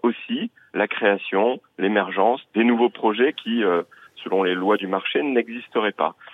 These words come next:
Et donc, ça aurait pu prendre la forme d'une contribution volontaire, ça prend la forme d'une disposition, euh, législative.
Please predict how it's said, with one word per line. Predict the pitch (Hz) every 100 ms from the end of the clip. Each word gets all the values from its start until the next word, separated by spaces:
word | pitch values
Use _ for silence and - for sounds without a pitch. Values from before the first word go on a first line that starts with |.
| - -
Et | 82
donc, | 92 - - -
ça | 87
aurait | 90
pu | 95 104
prendre | - 98
la | 95
forme | 104 98
d'une | 90
contribution | - 92 - 95 - 92
volontaire, | 85 82 82 101 135 143 _ _ -
ça | 101
prend | - 98
la | 95
forme | - 101 92
d'une | 87 87
disposition, | 87 - 92 87 - - 90 82
euh, | 78 80
législative. | - 87 82 87 87 85 - 143 156